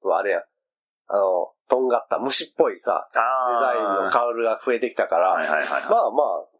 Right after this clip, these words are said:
Speaker 2: そういうのもありかな、
Speaker 1: ありかな、みたいな。当時よりかはあると思うんで。
Speaker 2: はいはいはい。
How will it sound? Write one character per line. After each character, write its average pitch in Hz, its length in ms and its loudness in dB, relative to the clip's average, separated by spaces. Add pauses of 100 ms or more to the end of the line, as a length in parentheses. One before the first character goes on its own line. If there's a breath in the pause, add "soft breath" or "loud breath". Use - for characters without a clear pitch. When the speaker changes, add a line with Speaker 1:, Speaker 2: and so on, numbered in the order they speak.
(180)
Speaker 2:
そ 135 180 2
う - 20 2
い 127 40 -2
う - 20 -6
の 110 120 0
も 82 180 2
あ 101 60 0
り 92 80 -8
か 82 140 -2
な、 120 120 2
Speaker 1:
あ 131 60 2
り 123 80 -6
か 123 160 2
な、 196 240 0
み 135 100 -12
た 113 100 -2
い 101 120 0
な。 92 340 0 (200)
当 240 200 2
時 170 80 -4
よ 190 80 0
り 185 60 -6
か - 100 0
は 127 100 2
あ 104 40 -2
る 113 100 -6
と 101 100 -6
思 92 220 -2
う 87 40 -8
ん 85 40 -10
で。 85 80 -4
Speaker 2:
は 87 140 2
い 71 40 -8
は 67 140 -2
い - 40 -4
は - 80 -6
い。 - 40 -16